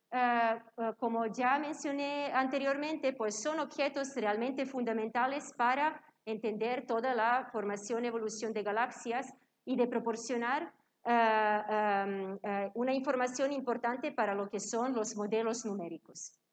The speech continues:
Vale, pues aquí no voy a entrar en, en detalles, pero es un poco la lista de los proyectos que estamos llevando a cabo, eh, respecto a, eh, al estudio de galaxias activas,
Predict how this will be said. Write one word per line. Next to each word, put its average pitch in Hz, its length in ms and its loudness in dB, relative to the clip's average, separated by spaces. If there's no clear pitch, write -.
Vale, 233 280 2
pues 226 320 -2
aquí 294 480 0
no 294 160 2
voy 285 140 0
a 269 60 0
entrar 269 380 0
en, 233 260 -2
en 220 140 -2
detalles, 269 600 -2
pero 214 160 -2
es 214 100 -8
un 277 100 -4
poco 294 240 -2
la 240 140 2
lista 330 460 -2
de 262 480 -4
los 226 260 2
proyectos 285 880 2
que 233 100 2
estamos 247 440 -2
llevando 254 380 2
a 262 100 6
cabo, 285 540 2
eh, 226 480 4
respecto 269 580 -2
a, 277 500 6
eh, 220 240 2
al 214 180 4
estudio 294 680 0
de 233 140 0
galaxias 240 580 0
activas, 285 640 -2